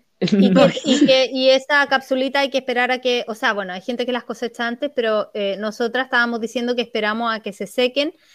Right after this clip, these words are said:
Speaker 1: a que la planta termine de madurar su semilla,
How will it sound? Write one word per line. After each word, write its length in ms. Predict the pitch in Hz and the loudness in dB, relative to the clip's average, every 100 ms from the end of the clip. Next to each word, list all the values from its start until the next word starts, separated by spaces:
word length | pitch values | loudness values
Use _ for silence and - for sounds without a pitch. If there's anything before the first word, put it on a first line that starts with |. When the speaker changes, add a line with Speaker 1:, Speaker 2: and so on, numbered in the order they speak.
| _ | _
Speaker 1:
a 120 | 202 | -4
que 100 | 202 | 0
la 160 | 220 208 | 0 2
planta 360 | 240 262 277 277 | 2 2 2 0
termine 340 | 247 247 247 | 0 0 -2
de 80 | 240 | -2
madurar 420 | 233 220 214 226 | -2 -2 0 -2
su 140 | 233 | -2
semilla, 720 | 247 240 233 247 247 233 262 | -6 -4 -2 -2 0 0 -2